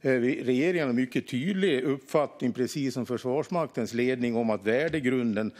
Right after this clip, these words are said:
ska gälla. De dokument som har tagits fram, det är de man ska verka utifrån. Och jag vet att man jobbar med den här typen av frågor kontinuerligt inom Försvarsmakten.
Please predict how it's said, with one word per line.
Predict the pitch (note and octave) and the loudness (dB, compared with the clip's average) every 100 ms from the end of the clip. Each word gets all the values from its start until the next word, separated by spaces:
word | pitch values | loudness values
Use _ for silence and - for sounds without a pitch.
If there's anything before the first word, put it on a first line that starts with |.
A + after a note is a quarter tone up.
| - | -20
ska | - - A#2 | -12 -2 2
gälla. | A#2 C#3+ D3+ C#3 A#2 - - - | 2 2 2 0 0 -8 -12 -2
De | C#3 C3+ | 2 2
dokument | C3+ - A#2+ B2 D3+ C3 | 0 0 0 0 0 -4
som | C3+ | -2
har | A#2+ | -2
tagits | - A#2+ G#2+ - | 0 -2 -4 -4
fram, | B2+ C#3+ C3 | -2 0 0
det | A2 | 2
är | A#2 | 2
de | B2 B2+ | 0 0
man | B2+ A2+ | 0 -2
ska | - G#2+ | -2 -2
verka | A2 C3+ - C3 | 0 -2 -2 -2
utifrån. | A#2 A#2 A#2+ B2+ B2 A#2 - - - | -2 -2 -4 -2 0 -2 -6 -16 -2
Och | F#3+ | 0
jag | C#3 | 2
vet | C3+ C3+ A#2+ | 2 0 -2
att | G#2+ | -2
man | A#2+ | 0
jobbar | A2+ A2+ C3 C#3 G#2 | 0 0 0 0 0
med | A#2 G#2+ | -2 -2
den | |
här | A#2 | -2
typen | G#2+ A#2+ A2+ A#2 | -2 -2 -2 -2
av | G#2 | -6
frågor | G#2 A2 A2+ A2+ G2+ | -2 -2 -2 -2 -4
kontinuerligt | - G#2 A#2 A2+ A#2 G2+ F2+ | -6 -6 -4 -2 -2 -4 -6
inom | - A#2+ B2 | -4 -2 -2
Försvarsmakten. | G2+ - G2 G2 G2+ - - | -6 -8 -6 -6 -10 -18 -20